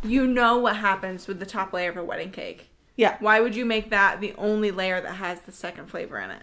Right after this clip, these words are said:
Speaker 2: Yeah. Um,
Speaker 1: <laughs> What are you doing? <laughs>
Speaker 2: And, like, the thing, too, was you should have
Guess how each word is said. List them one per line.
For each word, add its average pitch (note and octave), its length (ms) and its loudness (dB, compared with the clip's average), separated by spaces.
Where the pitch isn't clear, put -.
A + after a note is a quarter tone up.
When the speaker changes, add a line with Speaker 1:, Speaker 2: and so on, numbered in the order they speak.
Speaker 2:
Yeah. G#3+ 220 2
Um, G#3 640 6
Speaker 1:
<laughs> - 0 -
What - 100 -6
are E4+ 40 -2
you F4 180 -2
doing? A3+ 520 -2
<laughs> F#4 80 0
Speaker 2:
And, E4 160 8
like, D#4 320 6
the D4 220 6
thing, F#4 320 6
too, A3+ 580 4
was G#3+ 760 2
you D4 540 0
should C4 760 0
have G#3 800 0